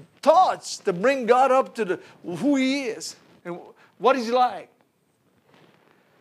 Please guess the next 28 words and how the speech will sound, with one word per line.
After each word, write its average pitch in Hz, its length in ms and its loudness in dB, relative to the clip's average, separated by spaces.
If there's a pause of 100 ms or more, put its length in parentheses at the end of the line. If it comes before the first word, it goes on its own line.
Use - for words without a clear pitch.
My 233 260 2
thoughts, 277 680 -2 (680)
the 180 80 -10
Bible 220 320 2
said, 214 320 -4
are 175 140 -6
not 190 260 -4
God's 156 300 -6
thoughts. - 460 -20 (440)
My 220 240 4
ways 254 580 2
are 170 140 -14
not 175 240 -8
God's 151 300 -8
ways. 123 460 -20 (840)
I'm 233 180 -2
a 262 60 2
Christian. 254 500 -8 (160)
You're 233 200 4
a 269 40 4
Christian. 262 440 -12 (1300)
But 175 120 -6
do 240 120 -2
we 233 80 -2
really 226 280 -2
think 247 280 -8
like 247 180 -6
God? 330 300 -10